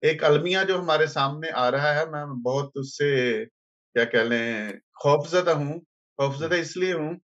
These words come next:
Speaker 1: कि पहले ये, ये तलवार मसीहियों के ऊपर लटकती थी, अब तो, अब तो अकलियत अक्सरियत का कोई फर्क नहीं रहा। अब ये, ये आग ह-, उनके घर तक पहुंच चुकी है और, अ,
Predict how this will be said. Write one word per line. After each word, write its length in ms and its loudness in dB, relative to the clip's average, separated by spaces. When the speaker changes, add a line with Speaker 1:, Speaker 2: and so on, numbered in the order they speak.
Speaker 1:
कि 60 4
पहले 360 4
ये, 400 2
ये 180 2
तलवार 520 4
मसीहियों 400 -4
के 120 -4
ऊपर 260 0
लटकती 440 -2
थी, 260 -8
अब 180 0
तो, 480 2
अब 220 -2
तो 120 4
अकलियत 460 -2
अक्सरियत 560 -2
का 100 4
कोई 360 -4
फर्क 400 0
नहीं 180 -2
रहा। 300 2
अब 160 2
ये, 300 -2
ये 200 4
आग 500 4
ह-, 200 -6
उनके 280 0
घर 180 4
तक 320 -2
पहुंच 240 -4
चुकी 240 -8
है 160 -2
और, 320 2
अ, 140 0